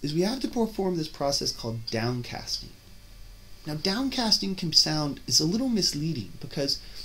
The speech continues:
when we think of casting, we often think of changing types. And where you might have seen this is where if you have a double and you want to force it to an integer, you cast it to an integer. Downcasting doesn't actually,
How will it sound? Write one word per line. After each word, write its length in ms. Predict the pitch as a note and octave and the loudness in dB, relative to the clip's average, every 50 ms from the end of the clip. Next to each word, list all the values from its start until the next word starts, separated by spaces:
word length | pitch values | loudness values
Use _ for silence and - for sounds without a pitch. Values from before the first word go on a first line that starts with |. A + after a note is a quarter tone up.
| - - - | -12 -6 2
when 120 | E3 E3+ | 4 4
we 80 | F3 F3 | 6 4
think 220 | E3+ - B3+ B3 | 4 2 2 2
of 120 | - - - | 2 0 2
casting, 580 | - - - F3+ F3+ F3 - - - C#3 B2 | 2 2 4 4 4 6 6 6 6 4 2
we 120 | B2 B2 B2+ | 2 0 0
often 280 | C#3 D#3 D#3 - E3+ | 0 -2 -2 -4 -4
think 160 | D#3+ - D3+ B2+ | -4 -2 -2 -2
of 140 | A2 - | -2 0
changing 540 | - - - - D#3 D3+ D3 C3 C3+ A#2+ G#2 | 2 2 2 2 0 -4 -4 -4 -4 -4 -6
types. 560 | - - - C#3 A#2 - - - - - - - - - - - - - - - - - | -6 -6 -6 -6 -8 -8 -8 -8 -8 -8 -8 -10 -14 -18 -18 -18 -18 -16 -16 -14 -10 -4
And 120 | - D3 C#3+ | -2 0 2
where 140 | D3 D#3+ | 4 6
you 140 | F#3 G3 F#3+ | 6 6 6
might 180 | F3+ D#3+ D3 C3 | 4 4 4 4
have 100 | B2 - | 4 4
seen 300 | - - G3+ G3 F#3 D#3 | 6 4 4 4 4 2
this 180 | B2+ A#2 - | 2 0 0
is 120 | B2 A#2 A2+ | 0 0 0
where 160 | A#2 A#2 A#2 | 0 0 0
if 100 | A2+ A2+ | 0 0
you 100 | A2+ A2 | 0 -2
have 160 | A2 G2+ F#2+ | -2 -4 -6
a 60 | G2+ | -6
double 500 | A2+ A2+ - F#3 F3+ F3 E3 D#3+ D#3 D3+ | -6 -2 0 2 2 4 4 2 0 0
and 100 | D3 B2+ | 0 -2
you 80 | A#2 A2+ | -2 -2
want 180 | A2 A2 G2+ F#2+ | -2 -2 -4 -6
to 60 | - | -8
force 300 | - - A#2 A#2 A#2 - | -4 -2 0 0 0 -2
it 80 | - - | -6 -6
to 120 | - G#2+ | -6 -6
an 80 | G2+ G2 | -6 -4
integer, 460 | - D3+ E3+ E3 D#3+ B2 A#2+ A2+ A2 | -2 -2 -2 -2 -2 -2 -2 -2 -2
you 180 | G#2 G#2 G#2+ A2 - - | -2 -2 -4 -4 -6 -6
cast 480 | - - - D3+ C#3 C3+ B2+ - - | -8 -6 -4 -4 -4 -2 -2 -2 -2
it 120 | A#2+ A#2 - | -4 -6 -6
to 120 | - A#2 | -6 -4
an 80 | G#2+ G2+ | -4 -4
integer. 380 | G2 G2+ - - - - - - - - - - - - - - - - - - - - - - - - - - - - - - - - - - - - | -6 -8 -8 -10 -12 -12 -14 -16 -18 -18 -18 -18 -18 -18 -18 -18 -18 -18 -18 -18 -18 -18 -18 -18 -18 -18 -18 -16 -16 -16 -16 -16 -16 -16 -16 -10 -2 2
Downcasting 800 | D#3 F3+ A#3 B3+ C4 C4 C4 C4+ C4 B3+ - - A#3 G#3+ F3 - | 4 4 4 4 2 0 0 6 6 8 8 8 6 4 4 4
doesn't 400 | E3+ D#3+ D#3+ G#3+ G#3 G#3 A3 - | 4 4 4 2 2 0 -4 -4
actually, 600 | - D3 D#3 D3+ - - - D3+ C#3 A#2+ G#2+ G#2+ | -4 -4 -4 0 0 0 2 2 2 0 0 0